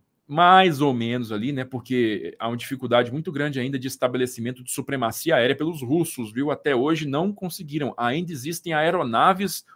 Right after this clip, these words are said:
ucranianas voando, ainda existem. E a defesa antiaérea deles tá muito de pé ainda. E fronteira, cara, fronteira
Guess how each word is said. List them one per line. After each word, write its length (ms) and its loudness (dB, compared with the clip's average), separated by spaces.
ucranianas 720 -2
voando, 640 2
ainda 300 -6
existem. 440 -6
E 80 2
a 60 6
defesa 380 4
antiaérea 460 4
deles 480 -4
tá 360 6
muito 400 0
de 100 -4
pé 240 2
ainda. 320 -4
E 140 0
fronteira, 580 2
cara, 200 -4
fronteira 520 -2